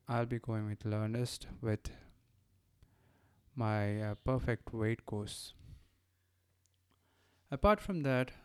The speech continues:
the weekend was great. I started listening to Feel Good Productivity by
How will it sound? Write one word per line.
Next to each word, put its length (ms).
the 80
weekend 440
was 180
great. 360
I 340
started 680
listening 540
to 340
Feel 280
Good 280
Productivity 680
by 280